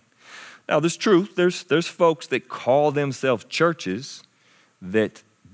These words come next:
don't seem to really know Jesus, and we, we're disconnected from them because they don't have a true relationship with Jesus. So let's define this word church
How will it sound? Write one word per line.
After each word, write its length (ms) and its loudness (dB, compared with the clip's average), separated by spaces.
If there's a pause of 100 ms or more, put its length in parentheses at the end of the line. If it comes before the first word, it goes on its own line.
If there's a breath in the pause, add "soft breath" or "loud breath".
(160)
don't 260 2 (160)
seem 440 -2
to 100 -2
really 480 0
know 280 0
Jesus, 460 -2
and 180 -2
we, 120 -4
we're 180 -4
disconnected 560 -4
from 140 -6
them 120 -8
because 280 -6
they 120 0
don't 180 0
have 180 -2
a 40 -4
true 180 -6
relationship 500 -6
with 100 -14
Jesus. 180 -4
So 100 2
let's 200 0 (320 soft breath)
define 540 0
this 180 -2
word 320 0
church 580 0